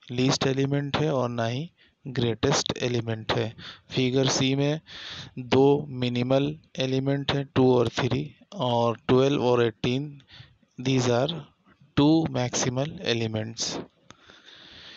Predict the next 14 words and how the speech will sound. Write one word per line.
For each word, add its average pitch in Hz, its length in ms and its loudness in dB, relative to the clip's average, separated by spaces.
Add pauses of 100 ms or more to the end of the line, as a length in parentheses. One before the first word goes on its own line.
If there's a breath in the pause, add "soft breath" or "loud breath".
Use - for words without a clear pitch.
(140)
इसी 156 200 2
तरह 165 220 4
figure 151 380 2
डी 151 240 2
में 156 160 2
देखिए 156 560 0 (300)
A, 147 440 0
B, 139 300 2
सी, 131 300 0
D 131 260 0
इस 131 120 -2
तरह 131 260 0
से 135 220 -2
हैं। 143 300 -6